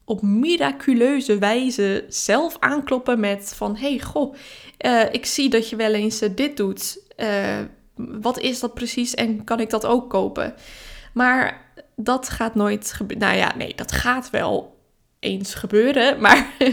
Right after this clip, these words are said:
<laughs> veel beter werkt het als je gewoon out in the open, heel transparant vertelt wat jouw aanbod is. Je moet verkopende content gaan maken. Dus als ik jou vraag,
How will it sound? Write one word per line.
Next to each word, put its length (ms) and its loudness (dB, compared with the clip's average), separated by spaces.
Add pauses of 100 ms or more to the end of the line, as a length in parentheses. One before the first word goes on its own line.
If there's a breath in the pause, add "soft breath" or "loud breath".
(140)
<laughs> 460 -4
veel 220 2
beter 540 4
werkt 360 2
het 300 0
als 260 2
je 100 0
gewoon 580 -2 (320)
out 220 2
in 200 0
the 100 0
open, 360 2
heel 220 4
transparant 560 0
vertelt 440 -2
wat 220 2
jouw 200 0
aanbod 440 2
is. 380 -4
Je 160 -2
moet 320 0 (100)
verkopende 880 0
content 440 -2
gaan 200 -6
maken. 500 -8 (720 loud breath)
Dus 260 -2 (180)
als 180 2
ik 100 -4
jou 140 0
vraag, 460 -2